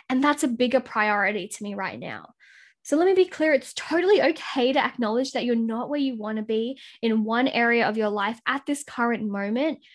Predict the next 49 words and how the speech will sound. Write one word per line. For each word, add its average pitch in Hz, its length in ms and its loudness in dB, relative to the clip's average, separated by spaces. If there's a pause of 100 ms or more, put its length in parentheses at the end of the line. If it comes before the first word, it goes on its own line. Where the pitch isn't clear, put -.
(160)
because 269 240 2
something 247 400 -2
else 208 280 0
is 220 100 -6
just 208 180 -6
more 202 140 -4
important 220 460 -2
to 214 100 -6
you 196 60 -4
right 156 140 -4
now. 156 80 -6
It 214 80 -8
doesn't 240 160 0
make 302 120 2
you 311 120 2
a - 20 4
bad 208 380 -2
person. 220 480 -6 (260)
It 214 40 -2
doesn't 240 220 -2
make 285 260 2
you 262 120 2
bad 208 340 -2
at 240 140 -2
goal 220 180 2
setting 233 300 -4
or 208 60 -2
achieving 233 420 -2
your 220 140 -2
goals 214 340 -6
or 208 80 -4
a 208 100 -6
lazy 226 420 -2
person 214 440 -8
or 214 100 -4
anything. 233 380 -4 (220)
Our 302 100 0
priorities 302 560 2
shift - 440 -6
as 233 240 -2 (280)
the 247 80 0
days 233 300 2
go 214 120 2
by 202 220 2
because 254 280 -4
we're 269 80 -2
human. 285 520 -4
Things 320 280 0
change. - 520 -10